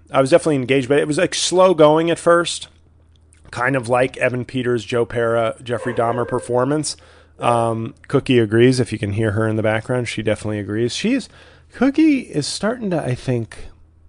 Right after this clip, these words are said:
is she hallucinating? Is she having, do dogs have mental problems? I feel like Cookie is having some mental problems.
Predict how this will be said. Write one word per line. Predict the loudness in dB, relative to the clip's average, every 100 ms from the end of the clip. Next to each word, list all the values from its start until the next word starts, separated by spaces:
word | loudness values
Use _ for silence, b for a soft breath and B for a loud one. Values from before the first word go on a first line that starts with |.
| _
is | -10
she | -6 -2
hallucinating? | 0 0 0 -2 -2 -2 -2
Is | -6
she | -4 -4
having, | -2 -2 -4 -6 -12 _
do | -2
dogs | 2 2 0
have | 0 0
mental | 0 0 0 -2
problems? | 0 0 2 0 -2 -6 -14 b b b b b b b
I | -6
feel | -2
like | -2 0
Cookie | -2 0 0
is | 0 0
having | 0 0 -2
some | -4
mental | -4 -2 -6
problems. | -4 -6 -6 -8 -10 -10 -14